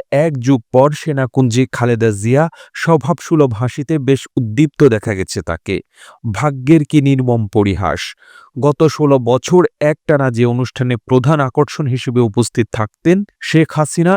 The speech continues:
এবারের আয়োজনে নেই তিনি। এমনকি ভারত পালিয়ে যাওয়ায় দাওয়াতও পাননি শেখ হাসিনা। অনেক বছর পেরিয়ে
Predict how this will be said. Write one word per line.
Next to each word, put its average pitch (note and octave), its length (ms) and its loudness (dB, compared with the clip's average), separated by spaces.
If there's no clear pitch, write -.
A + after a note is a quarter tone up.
এবারের F3+ 460 2
আয়োজনে A#2 480 0
নেই G#2 240 -2
তিনি। E2 280 -2
এমনকি E3+ 480 -2
ভারত C#3 440 -2
পালিয়ে C3 320 0
যাওয়ায় B2+ 320 0
দাওয়াতও A#2+ 460 -2
পাননি A#2+ 340 -2
শেখ - 260 -6
হাসিনা। F#2+ 400 -6
অনেক E3+ 240 0
বছর D3 380 0
পেরিয়ে C#3 420 2